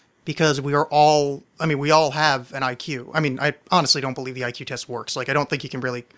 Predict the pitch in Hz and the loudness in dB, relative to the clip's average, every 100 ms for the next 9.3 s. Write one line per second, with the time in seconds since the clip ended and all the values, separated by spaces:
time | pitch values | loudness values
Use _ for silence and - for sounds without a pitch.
0 | _ - - 135 143 - 147 147 151 - | _ -8 0 2 2 0 0 2 0 0
1 | 135 123 - - - _ _ _ 165 180 | -8 -10 -12 -20 -20 _ _ _ 2 4
2 | 196 175 - - - 131 170 147 139 147 | 4 2 -4 -14 -6 2 4 4 2 0
3 | 131 85 _ _ _ _ 160 135 120 156 | 0 -10 _ _ _ _ -2 -2 -4 0
4 | 156 160 151 147 147 156 151 - 175 127 | 2 4 2 0 -2 -2 -4 0 0 2
5 | - 147 135 143 131 143 139 131 131 _ | 0 0 -2 -4 -4 -2 0 0 -2 _
6 | _ _ _ _ - 156 151 131 123 117 | _ _ _ _ -6 -2 -2 -2 -6 -6
7 | - 139 131 131 123 147 147 147 147 156 | -6 -4 -2 -4 0 2 4 2 2 0
8 | 143 139 147 135 135 135 131 135 135 139 | -2 -2 -2 0 2 0 -2 -4 -2 0
9 | 143 131 123 | 0 -2 -4